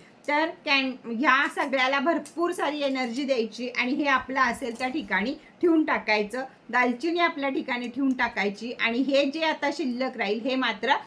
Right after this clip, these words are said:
म्हणजे पेटून जे खालचं आता वॅक्स वगैरे शिल्लक राहील हे डस्टबिनमध्ये टाकून द्यायचं किंवा मातीमध्ये पुरून टाकायचं.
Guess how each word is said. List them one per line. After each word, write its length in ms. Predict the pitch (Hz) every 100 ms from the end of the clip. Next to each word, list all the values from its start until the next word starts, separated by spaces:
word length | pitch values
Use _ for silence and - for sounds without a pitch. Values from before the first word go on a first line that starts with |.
| - -
म्हणजे 280 | 226 277 - -
पेटून 440 | 269 240 320 330
जे 80 | 370
खालचं 420 | 392 330 262 285
आता 340 | 285 277 277 269
वॅक्स 400 | 254 262 262 269
वगैरे 320 | 247 240 247
शिल्लक 420 | 330 247 226 254
राहील 220 | 220 220 311
हे 80 |
डस्टबिनमध्ये 640 | 302 254 175 214 220 226 269
टाकून 360 | 302 302 349
द्यायचं 280 | 277 208 220
किंवा 220 | 214 240
मातीमध्ये 760 | 254 240 196 - 254 226 196 233
पुरून 400 | 269 339 277 208
टाकायचं. 520 | 185 151 160 160 -